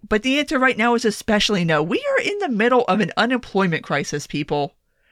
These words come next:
This is not the time to raise the minimum wage. Like, what the fuck? What? No. The obvious answer is no. Why can nobody land on that? But again, this goes to that kind of idea of economic populism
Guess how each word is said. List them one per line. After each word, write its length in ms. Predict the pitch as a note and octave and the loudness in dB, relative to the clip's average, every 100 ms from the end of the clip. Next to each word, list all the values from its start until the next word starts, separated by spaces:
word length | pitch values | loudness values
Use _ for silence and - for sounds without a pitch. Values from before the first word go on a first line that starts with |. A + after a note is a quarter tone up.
| _ | _
This 220 | F#3+ F4+ B4+ | -2 0 0
is 120 | F#4+ | 0
not 260 | F4 F#4 | 2 2
the 80 | F#4+ | 2
time 380 | - C#4 C#4+ C4 | -2 0 0 2
to 100 | G#3 | 2
raise 340 | G3 G#3+ G3+ | 4 2 2
the 100 | F3+ | 0
minimum 380 | F3+ F3+ E3+ D#3+ | 0 2 2 0
wage. 600 | E3 E3 B2 E3+ - - _ _ _ _ _ - | 0 0 -2 -4 -6 -6 _ _ _ _ _ -2
Like, 160 | G#3 | -2
what 320 | F#3+ E4+ G4+ - - | 2 2 2 -2 0
the 160 | D#4+ | 0
fuck? 520 | - - E4 D#4+ A#3 - | 0 0 4 4 2 -2
What? 460 | G#3 E4 F4+ - | -2 0 0 -2
No. 580 | G3+ C#4 D#4 C#4+ F#3+ D#3+ C3+ | -2 0 2 2 2 0 -4
The 160 | G3+ - | -4 2
obvious 440 | C4 C#4 C#4+ - | 2 2 0 0
answer 320 | B3 C4+ D#4+ | -2 0 -2
is 100 | C#4+ | 0
no. 400 | F#3+ C4 C4+ B3 | 2 4 6 4
Why 260 | G#3 G3 A#3+ | 4 0 0
can 160 | - | 0
nobody 300 | A#3 A#3 B3+ | 0 0 0
land 380 | A3 A3 C4+ C4 | 0 2 2 2
on 140 | B3+ A#3+ | 0 2
that? 520 | A#3+ C4 G#3 - - - - - - - | 2 2 0 -2 -14 -16 -20 -20 -20 -2
But 320 | B3 G#3+ - _ _ _ _ _ _ _ - | 2 2 0 _ _ _ _ _ _ _ -10
again, 320 | D4+ E4+ E4 G#3+ | -6 -2 0 0
this 160 | G#3+ | 0
goes 260 | A3 A#3 B3+ | 2 2 0
to 100 | B3+ | -2
that 280 | A3+ G3+ - | 0 0 -2
kind 160 | F#3+ | -2
of 100 | F#3+ | 0
idea 560 | G3 F3 D#3+ D#3 D#3 D#3 - | 0 -2 -2 2 2 0 2
of 280 | F3+ F3 - | 4 2 0
economic 480 | G#3+ A3+ G#3 F#3+ | -2 0 0 0
populism 680 | - D#3 - D#3+ D#3+ D#3+ D#3+ | 0 -2 0 0 2 0 -2